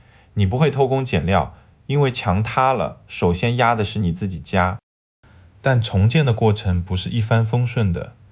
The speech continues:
周边的人，特别是一个叫参巴拉的官员，疯狂阻挠。先是嘲笑犹太人在干什么，他们以为盖出来的城墙连一只狐狸走上去都会塌吗？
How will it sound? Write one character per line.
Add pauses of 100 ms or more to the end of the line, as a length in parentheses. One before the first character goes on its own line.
(560)
周
边
的
人，
特
别
是
一
个
叫
参
巴
拉
的
官
员， (340)
疯
狂
阻
挠。 (680)
先
是
嘲
笑
犹
太
人
在
干
什
么， (500)
他
们
以
为
盖
出
来
的
城
墙
连
一
只
狐
狸
走
上
去
都
会
塌
吗？